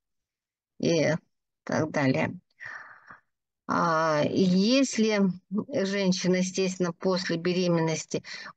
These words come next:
берет отпуск, э, по уходу за ребенком, э, у нас два отпуска: до достижения ребенком полутора лет и,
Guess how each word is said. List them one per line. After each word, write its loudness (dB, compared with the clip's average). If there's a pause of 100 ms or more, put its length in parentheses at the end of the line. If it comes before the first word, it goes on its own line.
(240)
берет 0 (100)
отпуск, 2 (180)
э, 2 (180)
по 4
уходу 2
за -4
ребенком, 0 (380)
э, -2
у 2
нас 0
два -2
отпуска: -2
до 2 (120)
достижения 0
ребенком -2
полутора 0
лет 2 (180)
и, 0